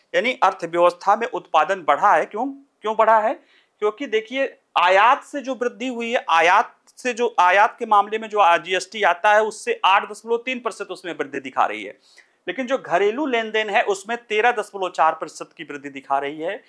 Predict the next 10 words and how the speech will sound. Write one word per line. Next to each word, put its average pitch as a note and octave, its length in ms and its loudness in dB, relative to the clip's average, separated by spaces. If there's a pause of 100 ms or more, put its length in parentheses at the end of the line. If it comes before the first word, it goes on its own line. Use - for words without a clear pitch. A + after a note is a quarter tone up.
(200)
जिसके G#3+ 300 -2
कारण F3+ 320 2 (120)
overall F#3+ 500 4
जीएसटी D#3 400 -6
हमारा D3 520 0 (460)
बारह G3+ 240 4
दशमलव F3 360 -4
चार D3+ 200 0
प्रतिशत C#3+ 500 -8
है। A#3 280 -2